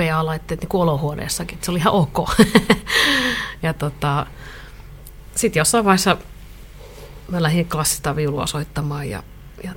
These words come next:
teini-ikäisenä se vaihtui sit sähkökitaraan, et se oli aika, jotenkin semmonen aika selkeä se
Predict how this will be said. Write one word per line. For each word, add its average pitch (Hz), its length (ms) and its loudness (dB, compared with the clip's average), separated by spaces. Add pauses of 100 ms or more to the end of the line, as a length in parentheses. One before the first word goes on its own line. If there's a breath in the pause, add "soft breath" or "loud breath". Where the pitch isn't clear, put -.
teini-ikäisenä 165 720 -2
se - 220 -4
vaihtui - 280 -6
sit - 220 -6
sähkökitaraan, - 800 -6
et 190 120 -12
se - 80 -6
oli 170 140 -6
aika, - 220 -6 (140)
jotenkin 151 320 -4
semmonen 151 320 -2
aika 147 160 0
selkeä - 420 -4
se 165 120 -6